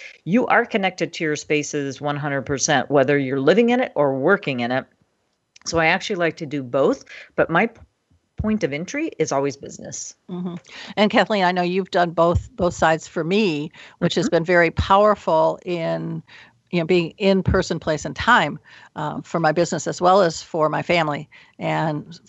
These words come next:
Speaker 2: so I, I definitely resonate with the fact that you do both, and you do them both very well, and,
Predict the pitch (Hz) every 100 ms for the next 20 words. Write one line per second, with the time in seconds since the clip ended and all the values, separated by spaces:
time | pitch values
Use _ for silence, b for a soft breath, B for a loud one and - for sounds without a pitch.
0 | - 175 165 165 170 - 170 170 170 190
1 | 160 160 170 147 160 - 151 156 151 175
2 | 196 190 190 196 185 170 175 - 180 170
3 | 185 175 170 160 165 160 - 170 160 151
4 | 151 151 156 185 247 - 170